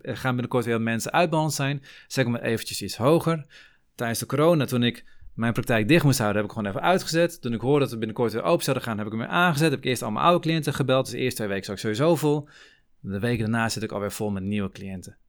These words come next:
Zonder er tijd aan te besteden. Ik heb er vijf minuten aan besteed om aan Google Ads weer het budget op te hogen. Nou, nog niet eens vijf minuten.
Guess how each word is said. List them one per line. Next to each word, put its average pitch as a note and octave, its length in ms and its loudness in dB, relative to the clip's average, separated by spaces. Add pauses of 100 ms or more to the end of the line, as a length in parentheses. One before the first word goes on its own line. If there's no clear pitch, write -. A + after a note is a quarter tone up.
(480)
Zonder E3+ 640 2 (240)
er C3+ 300 0
tijd B2+ 300 2
aan G2 200 -4
te F#2 60 -8
besteden. F2 460 -8 (260)
Ik G#2 120 -12
heb A#2 160 -4
er G#2 80 -2
vijf E3+ 320 4
minuten D#3 220 4
aan C3+ 100 2
besteed C3 320 2
om A#2 120 -2
aan A2 100 -4
Google A#2 240 0
Ads A2+ 240 -4
weer F#2+ 180 -6
het F#2+ 120 -8
budget F#3 320 0
op E3+ 100 -2
te E3 80 0
hogen. C#3+ 360 2
Nou, F#2 120 -4
nog F#2 100 -6
niet G#2+ 80 -4
eens B2+ 180 -2
vijf C3 240 2
minuten. C#3 320 -2